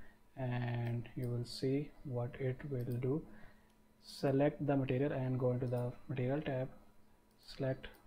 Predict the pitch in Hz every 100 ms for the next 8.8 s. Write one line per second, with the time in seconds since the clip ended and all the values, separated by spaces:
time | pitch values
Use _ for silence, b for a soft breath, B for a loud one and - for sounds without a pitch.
0 | - - - - - 123 117 113 - B
1 | B B - - 139 135 131 135 131 -
2 | 135 127 127 - 127 123 127 131 123 -
3 | 123 120 123 156 - B B B - 127
4 | 123 120 127 131 143 - - - - -
5 | - - - - - - 127 123 120 123
6 | - 127 131 123 123 139 123 - 123 135
7 | - 117 - - - b b b b b
8 | b - - 151 143 139 139